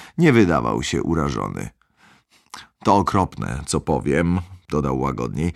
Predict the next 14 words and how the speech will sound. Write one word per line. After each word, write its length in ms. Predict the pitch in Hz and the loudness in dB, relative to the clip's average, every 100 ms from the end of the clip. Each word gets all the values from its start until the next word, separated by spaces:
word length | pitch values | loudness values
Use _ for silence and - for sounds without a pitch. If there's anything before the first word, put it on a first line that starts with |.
| - - | -8 -4
„ale 180 | 85 87 | 2 4
jestem 380 | 107 - 117 90 | 4 2 0 2
pewien, 480 | 123 127 80 62 | 2 4 2 -2
że 200 | 69 69 | -2 -2
dowiemy 560 | 73 87 92 117 123 123 | 0 2 6 4 4 -2
się, 220 | - 107 | 0 0
co 180 | - 113 | 2 0
się 180 | - 95 | 2 0
stało 320 | - 104 123 | 2 2 4
dopiero 380 | 95 85 127 87 | 2 2 2 2
wtedy, 460 | - 117 123 143 | 2 2 4 2
gdy 180 | 123 101 | 2 0
znajdziemy 520 | 98 95 90 110 123 | 0 2 4 4 4
zwłoki. 680 | 117 110 123 127 85 - 60 | 0 2 4 4 4 -4 -8